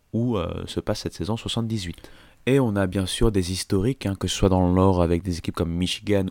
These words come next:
ou Minnesota, avec d'autres équipes, par exemple, euh,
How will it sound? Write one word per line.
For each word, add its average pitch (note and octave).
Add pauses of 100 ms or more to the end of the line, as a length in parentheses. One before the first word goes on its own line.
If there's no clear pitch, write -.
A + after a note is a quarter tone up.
ou G2
Minnesota, G2 (440)
avec F2+
d'autres G#2
équipes, B2+
par F#2
exemple, F#2+ (380)
euh, E2+